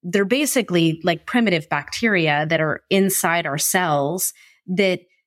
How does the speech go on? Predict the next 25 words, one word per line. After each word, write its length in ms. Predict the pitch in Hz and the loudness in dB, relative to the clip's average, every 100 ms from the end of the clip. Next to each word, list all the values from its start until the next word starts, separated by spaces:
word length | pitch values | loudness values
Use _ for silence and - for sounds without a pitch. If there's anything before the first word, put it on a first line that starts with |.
| _ 175 | _ -2
do 240 | 208 214 | 2 2
a 80 | 240 | 0
process 560 | - 170 156 - 156 | -2 -4 -2 -2 -2
called 340 | - - 160 160 | -4 -2 -2 0
oxidative 680 | - 170 - 180 160 160 156 | -2 -2 0 0 2 0 -2
phosphorylation 1200 | 147 151 - 170 165 156 151 143 - 147 139 - | -2 -2 -2 -2 0 0 0 -2 -2 -2 -2 -2
and 160 | 170 175 | -2 -2
take 340 | - 214 233 - | -2 -4 -4 -2
those 280 | 277 269 | 0 0
nutrients 1000 | 208 170 156 - 160 151 135 139 - - - _ - | 2 2 0 -2 -2 0 0 -4 -6 -8 -8 _ -2
and 220 | 196 196 | 0 0
basically 840 | 185 190 - 208 202 180 175 165 - _ _ - | 0 0 0 -2 0 0 2 0 -4 _ _ -4
convert 480 | 202 175 170 165 | 0 0 0 -2
them 200 | 180 165 151 | 0 0 0
into 540 | 160 156 156 - 151 - | -2 -2 -2 -4 -4 -4
energy 640 | 160 151 147 - - - - _ - | -4 -2 -4 -6 -10 -12 -14 _ -4
or 180 | 160 - | -4 -2
A 180 | 156 151 | -4 -4
T 300 | - 147 147 | -6 -10 -12
P. 280 | - - - | -14 -10 -2
And 500 | 214 208 202 196 180 - _ _ | 0 2 2 0 -2 -6 _ _
this 300 | 196 269 - | -2 -2 0
is 100 | 349 | -2
something 560 | - 220 208 196 190 180 | 0 -2 0 0 2 2
that, 360 | 175 165 - | 0 0 -4